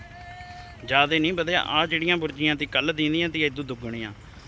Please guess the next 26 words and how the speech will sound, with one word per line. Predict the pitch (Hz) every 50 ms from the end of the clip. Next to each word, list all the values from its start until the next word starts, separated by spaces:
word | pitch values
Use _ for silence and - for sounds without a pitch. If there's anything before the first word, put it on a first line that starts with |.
| - - - - - -
ਤੇ | - 127 120
ਕੱਲ੍ਹ | - 143 143 160 165
ਫੁੱਟ | - 147 147 143
ਫੁੱਟ | 139 135 147 135 139
ਦੀਂਦੀਆਂ | 131 143 147 151 165 165 160
ਤੀ, | 147 156 147
ਅੱਜ | 135 127 143
ਅੱਧਾ | 139 123 123 143
ਕੁ | 147 139
ਫੁੱਟ | 131 131 120 -
ਦੀਂਦੀਆਂ | 117 120 113 117 127 131 139 131
ਨੇ | 123 117
ਜੀ। | 107 98 87 - - - - - - - - - - - - - - - - -
ਤੇ | 131 127 127 123 123 120 - - - - - - - - - - - - - - -
ਟੈਨਸ਼ਨ | 147 147 139 139 - 139
ਵਾਲੀ | 143 139 147 147
ਕੋਈ | 139 - 135 135 131
ਗੱਲ | 135 135 135 139
ਨਹੀਂ, | 147 143
ਪ੍ਰਮਾਤਮਾ | - 127 127 135 127 127 120 127 135 139
ਭਲੀ | 123 143 143 143 135 127
ਕਰੇ। | 127 131 123 131 131 135 - - - - - - - - - - - - - - - -
ਤੇ | - 120 123 123 120 120 117 - - - - -
ਪਾਣੀ | 131 131 127 131 135 139 135 - - - - - - - - - -
ਹੈ | - 127 135 143 151
ਜ਼ਰੂਰ, | 160 151 143 131 135 135 139